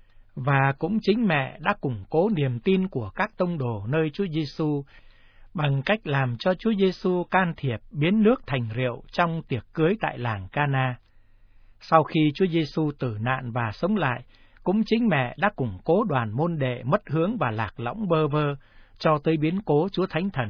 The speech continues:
hiện xuống. Và chắc chắn là mẹ đã hướng dẫn, an ủi và nâng đỡ mọi vất vả mệt nhọc của các tông đồ trong việc loan báo tin mừng, vì mẹ là mẹ nhân loại. Đó là các lý do khiến cho Kitô hữu khẩn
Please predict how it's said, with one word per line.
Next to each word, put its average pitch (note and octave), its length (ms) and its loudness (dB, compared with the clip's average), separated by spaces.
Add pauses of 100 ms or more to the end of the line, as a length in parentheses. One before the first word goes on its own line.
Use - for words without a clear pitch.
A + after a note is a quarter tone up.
(120)
hiện B2 240 -8
xuống. C3+ 380 -4 (920)
Và C#3 240 2
chắc G#3 220 0
chắn G#3 180 2
là E3 180 0
mẹ B2 240 -2
đã D3 140 -2
hướng F3 280 0
dẫn, E3+ 260 0 (340)
an F#3+ 220 4
ủi A2+ 320 -4
và A2+ 300 -2
nâng F3+ 240 2
đỡ D#3 240 0
mọi C#3+ 260 2
vất A3 180 -2
vả A2+ 320 -4
mệt B2 240 0
nhọc B2 300 -2
của A2 160 -6
các G#3 260 -6
tông F3 200 2
đồ A#2+ 300 -2 (280)
trong F3 240 0
việc A#2+ 260 -4
loan D#3+ 260 0
báo D#3+ 280 2
tin D#3+ 220 2
mừng, A#2 180 -2 (680)
vì D#3 160 4
mẹ C#3+ 280 2
là B2 200 0
mẹ A2+ 340 -4
nhân D#3 200 0
loại. A#2+ 320 -2 (880)
Đó D#3 180 4
là A2+ 340 -2
các D#3 200 -4
lý E3 140 0
do D3 340 0 (260)
khiến G#3+ 240 4
cho G#3 120 4
Kitô F#3+ 400 2
hữu F3 240 2
khẩn A#2+ 300 -2